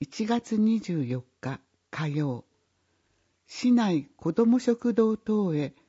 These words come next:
食料品の寄付をしたことに対し、株式会社明治坂戸工場の島川工場長、株式会社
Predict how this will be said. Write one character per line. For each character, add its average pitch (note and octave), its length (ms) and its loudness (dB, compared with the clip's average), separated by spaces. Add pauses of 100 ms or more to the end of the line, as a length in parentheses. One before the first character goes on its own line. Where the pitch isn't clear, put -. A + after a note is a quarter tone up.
(240)
食 F#3+ 380 -6
料 B3+ 220 4
品 A3+ 320 2
の A3+ 120 0
寄 A3 300 -8
付 G3+ 140 0
を D#3+ 160 -2
し - 120 -20
た G3 160 -8
こ F#3+ 160 -10
と F3 140 -4
に D3 140 -4
対 C#3 280 -10
し、 - 320 -14 (680)
株 G3 260 0
式 A3+ 340 -4
会 G3+ 240 -2
社 C#3+ 300 -6 (500)
明 A#3+ 340 4
治 D3 300 -2
坂 G#3 380 -4
戸 A3 120 0
工 G#3+ 360 0
場 C#3+ 320 -4
の B2+ 200 -6 (460)
島 B3 380 2
川 D#3+ 360 -4
工 E3 360 -2
場 D#3 260 -4
長、 G#2+ 440 -10 (1040)
株 G3 260 0
式 A3 340 -6
会 G#3+ 220 -4
社 - 320 -10